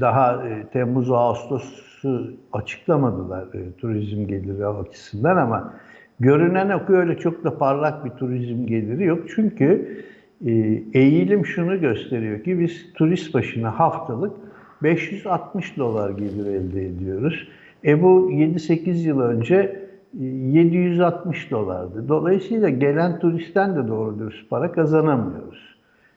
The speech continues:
E, gelen turist sayısı pandemi dönemini aşsa bile,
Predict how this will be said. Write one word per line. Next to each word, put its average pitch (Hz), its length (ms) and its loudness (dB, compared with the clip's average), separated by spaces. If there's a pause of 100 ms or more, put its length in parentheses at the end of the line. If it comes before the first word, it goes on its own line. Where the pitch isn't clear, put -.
(140)
E, 104 240 -8
gelen 143 460 0
turist 165 380 -2
sayısı 147 460 -4
pandemi 139 560 0
dönemini 131 600 -2
aşsa 127 560 0
bile, 120 380 -6